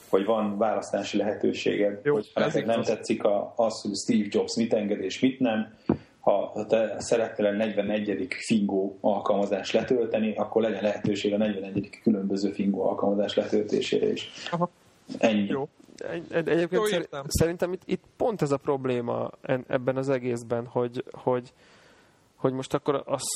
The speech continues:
Speaker 3: tehát az Android ugye kezd elterjedni, egy, most már nagyon-nagyon sok eszközön van,
Speaker 1: Hm.
Speaker 3: és van egy központi marketplace, és akkor ezek után dönteni egy olyat, hogy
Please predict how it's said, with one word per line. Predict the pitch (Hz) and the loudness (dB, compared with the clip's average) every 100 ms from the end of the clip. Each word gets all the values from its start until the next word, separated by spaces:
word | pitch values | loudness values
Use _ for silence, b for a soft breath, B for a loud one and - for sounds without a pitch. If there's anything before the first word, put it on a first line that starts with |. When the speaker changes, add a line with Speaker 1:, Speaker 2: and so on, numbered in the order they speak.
| - | -4
Speaker 3:
tehát | - 143 | 0 0
az | 151 | 0
Android | 180 220 202 170 156 135 _ _ | 0 0 0 0 -2 -4 _ _
ugye | - 135 139 - _ | -6 -2 -2 -4 _
kezd | 185 180 151 | 2 2 0
elterjedni, | 143 127 127 117 117 110 120 | 0 0 -2 0 -2 -2 -2
egy, | 123 - - | -4 -4 -6
most | 143 143 | -4 0
már | 151 | -2
nagyon-nagyon | 170 226 180 147 135 | 0 0 0 0 -2
sok | 135 131 | -4 0
eszközön | 135 - - 127 123 120 120 | 0 0 -4 -2 -2 -4 0
van, | 117 113 113 B B B B | 0 0 -4 B B B B
Speaker 1:
Hm. | 156 | 0
Speaker 3:
és | - - - | 0 -4 -2
van | 139 190 | 0 2
egy | 190 | 0
központi | - 160 - 147 143 139 | 0 -2 0 -2 0 0
marketplace, | 131 123 - 123 _ 127 123 | 2 2 0 -4 _ -2 -2
és | 127 | -2
akkor | - - | -2 0
ezek | 156 208 196 | 0 2 0
után | 151 143 143 131 127 | 0 0 2 0 -2
dönteni | 151 165 175 156 139 | 0 0 0 0 0
egy | 131 - | -2 -2
olyat, | - 143 135 - | -2 0 0 -2
hogy | 127 | -8